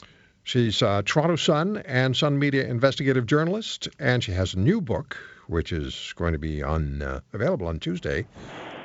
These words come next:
Underdog: Confessions of a Right-Wing Gay Jewish Muckraker. And, uh,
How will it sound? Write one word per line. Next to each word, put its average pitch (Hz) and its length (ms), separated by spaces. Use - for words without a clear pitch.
Underdog: 123 680
Confessions 151 560
of 123 120
a 117 40
Right-Wing 156 600
Gay 135 300
Jewish 139 400
Muckraker. 80 720
And, 127 460
uh, 123 320